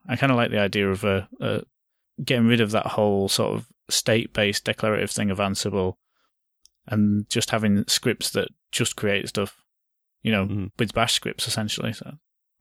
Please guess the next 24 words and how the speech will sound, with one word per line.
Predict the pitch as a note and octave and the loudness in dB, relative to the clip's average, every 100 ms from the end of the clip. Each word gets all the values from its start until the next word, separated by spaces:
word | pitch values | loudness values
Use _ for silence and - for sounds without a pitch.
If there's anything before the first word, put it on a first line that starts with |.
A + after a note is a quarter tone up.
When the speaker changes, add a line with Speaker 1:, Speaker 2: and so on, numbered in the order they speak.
| _ - | _ 2
Speaker 1:
but | C3+ | 2
with | A2 A2+ | 4 0
the | - | 0
power | - B2 A2+ | 2 4 6
of | A2 | 4
the | G#2+ | 2
templating | - A2+ A2 A2+ G2 | 2 0 2 0 0
on | F#2+ | -2
top, | G2 F#2 - | 0 -2 -4
'cause, | - G#2 - _ _ _ _ _ - | -8 -8 -8 _ _ _ _ _ -6
like, | A2 G2+ | -4 0
what | A#2+ | 2
I, | A2+ A2+ | 4 2
what | - B2+ | 2 2
I | G#2+ | 4
do | B2+ | 6
like | A#2 G2+ | 6 4
about | A2 G2 | 4 2
Ansible | G2+ - G2+ | 2 2 2
is | G2 | 2
the | G#2 | 2
whole | A#2 G#2+ | 2 2
inventory | G2+ A2+ G#2+ A2 | 2 2 2 0
thing, | G2 G#2 G2+ G2+ | 0 0 -2 -2